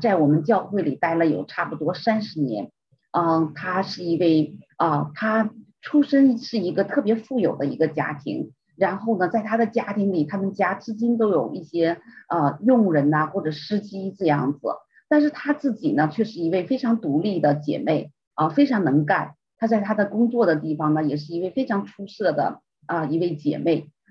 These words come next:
最近几年呢，她退休了，她就更加的，啊，就是因为她是一个会计，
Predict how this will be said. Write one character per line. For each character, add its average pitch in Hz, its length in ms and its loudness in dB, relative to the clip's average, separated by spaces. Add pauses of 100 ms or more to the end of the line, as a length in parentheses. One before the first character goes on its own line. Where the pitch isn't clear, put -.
(260)
最 233 140 4
近 208 220 2
几 156 120 -2
年 139 240 2
呢， 156 140 2
她 180 100 -8
退 202 220 -8
休 165 340 0
了， 151 200 0
她 - 80 -10
就 220 100 -2
更 220 300 0
加 165 220 0
的， 165 280 -2 (280)
啊， 156 480 0
就 208 100 -4
是 147 560 0 (320)
因 254 140 2
为 254 80 4
她 220 140 0
是 226 140 -2
一 170 120 0
个 170 80 -6
会 170 340 0
计， - 380 -4